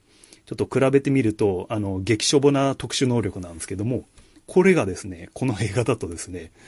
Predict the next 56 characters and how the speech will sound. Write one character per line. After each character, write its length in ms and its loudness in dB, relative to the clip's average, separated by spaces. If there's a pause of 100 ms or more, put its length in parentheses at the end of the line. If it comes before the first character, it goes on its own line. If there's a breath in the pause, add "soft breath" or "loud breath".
(260 loud breath)
も 300 -4
う 20 -14
す 180 2
ご 160 6
い 100 4
役 240 0
に 60 0
立 200 -8
つ 80 -8
ん 80 -6
で 100 -8
す 100 -8
け 120 0
ど 120 0
も、 280 -4 (380)
た 160 -8
だ、 300 0 (260)
リ 180 0
デ 80 0
ィ 20 -2
ッ 60 -8 (120)
ク 120 -4
は 340 0 (260)
犯 260 2
罪 220 0
者 140 -8
な 100 -14
ん 100 -12
で 60 -14
す 120 -8
よ。 120 -10 (380)
で、 300 2 (380 soft breath)
あ 80 -10
の、 120 -2
基 160 2
本 340 2
人 220 -2
の 80 2
こ 120 -2
と 140 2
を 280 2
信 280 0
じ 120 -2
な 120 -6
い。 160 -20 (480 soft breath)
一 180 -6
匹 280 2
狼 440 2
で、 280 2 (720 loud breath)
え 200 -4
ー 20 -4
と、 160 -4
自 200 2
分 180 2
さ 200 0
え 160 -6